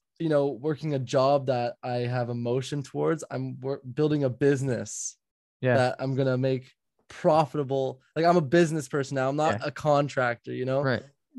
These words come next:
Speaker 2: Profitable,
Speaker 1: So
Speaker 2: logical decisions off of.
Speaker 1: Yes.
Speaker 2: Yeah.
Speaker 1: Yes,
Speaker 2: And, and you see
Speaker 1: exactly.
Speaker 2: now what I mean, because imagine you have these two guys. Imagine if you had to tell them Monday that they need to remodel a kitchen.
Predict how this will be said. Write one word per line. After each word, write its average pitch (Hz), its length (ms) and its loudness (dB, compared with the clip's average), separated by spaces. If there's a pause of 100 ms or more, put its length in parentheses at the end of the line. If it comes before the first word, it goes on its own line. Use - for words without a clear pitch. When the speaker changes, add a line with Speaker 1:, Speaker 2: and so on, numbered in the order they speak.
(140)
Speaker 2:
Profitable, 151 680 4
Speaker 1:
So 127 40 -4
Speaker 2:
logical 143 680 2
decisions 131 680 0
off 107 220 -4
of. 117 200 -2
Speaker 1:
Yes. 143 160 -14
Speaker 2:
Yeah. 104 320 -2
Speaker 1:
Yes, 127 80 -4
Speaker 2:
And, 156 180 2
and 160 160 4
you 170 100 6
see 131 220 2
Speaker 1:
exactly. 208 40 4
Speaker 2:
now 185 220 4
what 170 120 4
I 160 100 6
mean, 196 260 2
because 151 460 2 (260)
imagine 151 520 0
you 151 120 -2
have 156 240 -2
these 180 160 -6
two 175 180 -4
guys. 123 460 2 (360)
Imagine 143 500 0
if 143 120 -2 (280)
you 147 140 0
had 147 180 2
to 127 60 -2
tell 156 280 2
them 151 220 2
Monday 131 360 0
that 127 140 -6
they 135 140 0
need 139 260 -4
to 123 400 -6 (100)
remodel 143 680 4
a 120 60 0
kitchen. - 440 -2